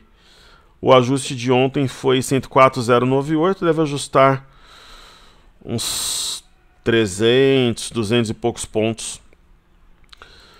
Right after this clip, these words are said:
favoravelmente à compra. Então é isso. Ah, mercado errático, enigmático. E desafiador. Deixa eu ver se tem mais alguma coisa que pode nos auxiliar.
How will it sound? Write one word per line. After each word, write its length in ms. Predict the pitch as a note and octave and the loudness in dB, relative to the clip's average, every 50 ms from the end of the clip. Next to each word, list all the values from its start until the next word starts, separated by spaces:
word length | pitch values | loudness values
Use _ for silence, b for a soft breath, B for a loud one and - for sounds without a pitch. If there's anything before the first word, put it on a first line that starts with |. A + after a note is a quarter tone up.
| b b _ | b b _
favoravelmente 1120 | - A2+ A2 G2+ A#2+ A2 A2+ A#2 A2 A2+ A#2 A2+ A2 A2+ A#2+ B2+ B2+ - - - - A#2+ G#2+ | -4 -4 0 2 4 4 4 4 4 2 0 2 2 0 0 0 -2 -4 -6 -6 -2 2 2
à 240 | G#2+ A#2 B2+ B2 - - _ _ | 4 4 2 0 -6 -14 _ _
compra. 340 | - G#2 G#2 G2+ G2+ - D3 | -4 -4 -2 -2 -4 -6 -8
Então 240 | D#3+ - B3+ B3+ | -6 -4 0 0
é 120 | A#3+ A3 G3 | 2 2 0
isso. 440 | G#3+ D4 - - - - - - - _ _ _ _ - _ _ _ _ _ _ _ _ _ _ _ b b b b b b b b b b b b b b b b b b _ - | 0 -4 -6 -8 -10 -12 -14 -16 -20 _ _ _ _ -20 _ _ _ _ _ _ _ _ _ _ _ b b b b b b b b b b b b b b b b b b _ -2
Ah, 880 | - A#2+ B2 A#2+ A#2+ A#2+ B2 B2 A#2+ A#2+ A#2 A#2 A#2 A#2 A2+ A2+ G#2+ - - _ _ _ _ _ _ _ _ _ _ _ _ _ _ _ _ _ _ _ _ _ _ _ _ _ - | 2 4 6 6 6 6 6 6 6 6 4 4 2 2 2 0 -2 -6 -12 _ _ _ _ _ _ _ _ _ _ _ _ _ _ _ _ _ _ _ _ _ _ _ _ _ -4
mercado 540 | D3+ E3 E3+ F3 E3 - F#3 E3+ E3 D3+ E3 | 0 4 4 4 6 6 6 6 8 8 8
errático, 540 | D#3+ C3 C3+ D#3+ F#3 F#3+ F#3+ - - - | 6 6 6 4 4 4 4 2 0 -2
enigmático. 1000 | F3 D#3 D#3+ D3+ D3+ D3+ C#3 C#3+ D3+ D#3+ E3+ E3 - - - - - D#3+ D#3 D#3 - - - _ _ _ _ _ _ _ _ _ _ _ _ _ _ _ - _ _ _ _ _ _ _ b b b b b b b b b b b b b b - | 0 0 0 0 0 0 2 2 4 2 2 0 -2 -6 -12 -10 -8 -8 -8 -8 -10 -14 -20 _ _ _ _ _ _ _ _ _ _ _ _ _ _ _ -20 _ _ _ _ _ _ _ b b b b b b b b b b b b b b -10
E 80 | - | -8
desafiador. 760 | B2+ B2 B2 C3 C#3 B2+ - - - D3 C3+ A#2+ A2 A#2 A#2 A2 | -8 -2 2 2 2 2 2 0 2 2 2 4 4 2 2 0
Deixa 120 | - - | 0 -4
eu 40 | F#3 | -2
ver 120 | F3+ F3 D3+ | -2 -2 -2
se 80 | - | -2
tem 100 | - E3 | -2 0
mais 200 | D3 C#3+ C#3 B2+ | 0 0 0 0
alguma 300 | C3 B2+ B2 C3 B2 A#2+ | 0 -2 -2 -2 -2 -4
coisa 340 | - - B2 A#2+ A#2 G#2 A#2 | -4 -4 -4 -2 -2 -4 -8
que 80 | - - | -12 -10
pode 320 | - - A#2+ A2+ G#2+ A2+ | -4 -2 0 0 0 0
nos 180 | A2+ A#2 A2 A2+ | -2 -2 -2 -2
auxiliar. 680 | A#2 A2 - - - C#3+ C#3+ C#3 C3 C3 C#3+ E3 G3+ | -4 -4 -6 -8 -8 -4 -2 0 0 0 0 -2 -4